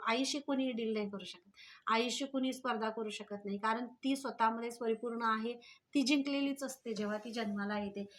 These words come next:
त्यामुळे स्वतःशी, अ, स्वतःचं कंपॅरिझन दुसऱ्या कुणाबरोबरही करू नका आणि स्वतःलाही कमी समजू नका, असा महाकालींचा तुमच्यासाठी मेसेज आहे. कारण तुम्ही तुमच्यामध्येच एक कर्तृत्ववान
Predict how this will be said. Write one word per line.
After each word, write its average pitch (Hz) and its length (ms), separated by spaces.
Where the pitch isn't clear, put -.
त्यामुळे 240 300
स्वतःशी, 262 640
अ, 233 380
स्वतःचं 254 380
कंपॅरिझन 254 580
दुसऱ्या 240 260
कुणाबरोबरही 233 720
करू 285 280
नका 269 300
आणि 240 200
स्वतःलाही 240 840
कमी 294 260
समजू 240 320
नका, 220 220
असा 220 180
महाकालींचा 220 580
तुमच्यासाठी 208 500
मेसेज 202 340
आहे. 196 80
कारण 226 260
तुम्ही 240 240
तुमच्यामध्येच 233 800
एक 247 360
कर्तृत्ववान 233 800